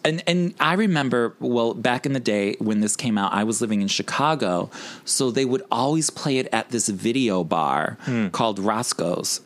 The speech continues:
Speaker 1: or Sidetracks. They played at both. But they had, like, a r-, a video remixed to the dance remix.
Speaker 2: Oh.
Speaker 1: And it was just, like, a re-edited video, like,
Speaker 2: Yeah.
Speaker 1: whatever.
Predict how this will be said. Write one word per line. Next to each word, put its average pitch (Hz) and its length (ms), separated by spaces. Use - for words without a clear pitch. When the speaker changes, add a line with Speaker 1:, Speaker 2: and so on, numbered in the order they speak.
Speaker 1:
or 117 140
Sidetracks. 110 720
They 110 100
played 123 280
at 98 160
both. - 460
But 139 400
they 151 240
had, 151 520
like, 123 260
a 131 60
r-, 113 380
a 120 80
video 104 680
remixed 110 920
to 147 260
the 117 100
dance 117 420
remix. 101 500
Speaker 2:
Oh. 107 420
Speaker 1:
And 127 120
it 147 60
was 156 160
just, 165 220
like, 143 160
a 113 60
re-edited 98 680
video, 92 420
like, 90 120
Speaker 2:
Yeah. 101 100
Speaker 1:
whatever. 98 580